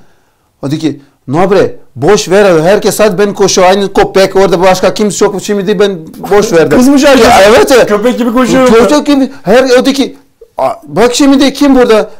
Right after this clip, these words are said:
Speaker 1: Bizim kanat herkes bu sadece hücumda düşünüyor da. Ee, Sisse aynı da. Ben tek başına orada olmaz da." Yani. Ya istersen tamam orada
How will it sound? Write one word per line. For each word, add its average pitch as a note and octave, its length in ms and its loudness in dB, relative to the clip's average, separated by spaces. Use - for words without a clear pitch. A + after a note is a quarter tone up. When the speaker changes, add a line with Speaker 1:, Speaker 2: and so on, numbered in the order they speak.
Speaker 1:
Bizim F3+ 400 -4
kanat B3 380 0
herkes A3+ 480 0
bu A3 280 0
sadece G#3+ 380 0
hücumda G3 420 -2
düşünüyor D3 420 -4
da. A#2+ 140 -6
Ee, E3+ 380 4
Sisse B3 480 0
aynı G3 300 2
da. D3 140 0
Ben A3 200 2
tek B3+ 260 0
başına G#3 300 0
orada G3+ 180 0
olmaz G#3+ 300 0
da." D3+ 40 -4
Yani. B2 260 -6
Ya E3 240 2
istersen A3 360 0
tamam G#3 240 0
orada G#3 500 0